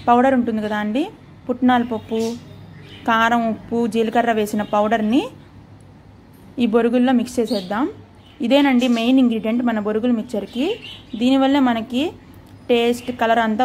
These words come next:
వచ్చేస్తుంది. మీరు కారం ఎక్కువగా తినేవాళ్ళు కొంచెం స్పైసీగా చేసుకోవచ్చు.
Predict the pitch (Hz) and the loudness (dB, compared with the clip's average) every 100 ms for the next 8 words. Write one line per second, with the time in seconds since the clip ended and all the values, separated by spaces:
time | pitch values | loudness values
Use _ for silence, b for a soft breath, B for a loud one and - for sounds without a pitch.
0 | 226 233 233 220 214 196 220 370 - - | 0 -2 -4 -4 -6 -6 -4 -4 -8 -16
1 | - - - - - 247 240 240 240 240 | -20 -20 -20 -18 -6 -2 0 2 4 4
2 | 294 285 - - - 240 240 269 277 269 | 2 0 -6 -18 -12 -8 -2 0 0 0
3 | 247 233 220 214 240 440 494 247 233 - | 0 0 2 0 0 -2 -4 -6 -4 -2
4 | 226 226 247 269 254 214 - 202 - 247 | -2 -2 -2 -2 0 -4 -2 -6 -4 -6